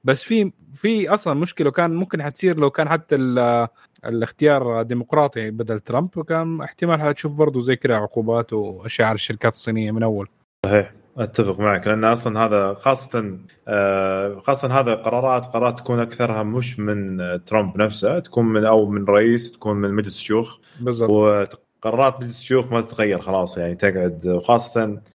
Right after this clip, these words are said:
Speaker 2: زي ما قلت، زي ما تفضلت أنت تقول إن السياسات الخارجية دائما ما تتغير. إحنا شفنا كثير رؤساء تغيرت وظلت نفس السياسة الخارجية موجودة عندهم،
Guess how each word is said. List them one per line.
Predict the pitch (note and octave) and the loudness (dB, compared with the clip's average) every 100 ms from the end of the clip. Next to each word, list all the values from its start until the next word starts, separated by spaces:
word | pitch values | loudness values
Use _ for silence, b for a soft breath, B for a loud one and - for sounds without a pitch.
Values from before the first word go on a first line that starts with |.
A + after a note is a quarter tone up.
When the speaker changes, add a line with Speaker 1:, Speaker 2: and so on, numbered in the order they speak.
| _ A#2+ | _ 2
Speaker 2:
زي | A#2 A2 C3 | 2 4 4
ما | B2+ | 4
قلت، | A#2+ A2 A#2 | 2 0 0
زي | A#2+ B2 | 2 2
ما | A#2 A#2 | 0 -4
تفضلت | A#2+ A2 A#2 G#2+ | -6 0 0 0
أنت | A#2+ G2+ | -6 -6
تقول | F#2+ G#2 G#2 | -6 -2 0
إن | G2+ G2 F#2+ F2 E2 - _ - | 0 -2 -2 -6 -8 -14 _ -6
السياسات | A2 C3+ | 0 0
الخارجية | A#2 A#2 G#2+ G#2+ A#2 | 0 0 -2 2 2
دائما | G2 A2+ G#2+ | 2 -2 -4
ما | G2+ G#2 | -6 -8
تتغير. | G2 F#2 E2+ - - | -8 -8 -8 -10 -14
إحنا | G2+ G2 F#2+ G2 G2 | -10 -6 -2 -2 -2
شفنا | G2 A2 G2 G2+ G2+ G2 G2 G#2 A2 | -2 -4 -4 -2 0 0 0 0 -2
كثير | - B2 A2+ G#2 | -2 4 6 6
رؤساء | G#2 G#2+ | 4 0
تغيرت | F#2+ A2+ C#3+ C#3 C#3 C3+ - - | -4 -6 -4 -2 -2 -2 -8 -16
وظلت | G#2+ G2 G2 G2 F#2+ G2 A2+ A2+ G#2 G2+ - _ G#2 | -14 -12 -8 -8 -8 -4 2 2 2 0 -4 _ -6
نفس | G#2+ G#2 - | -4 -6 -14
السياسة | - G2+ G2+ F#2 | -2 2 2 0
الخارجية | F2+ G2 F#2+ F#2 G2+ F#2+ F#2 | -6 -2 0 0 -2 2 2
موجودة | F2 F2+ F2 F2+ F2 | 2 0 0 -2 -2
عندهم، | F2 F#2 F#2 F#2+ | -4 -4 -2 -4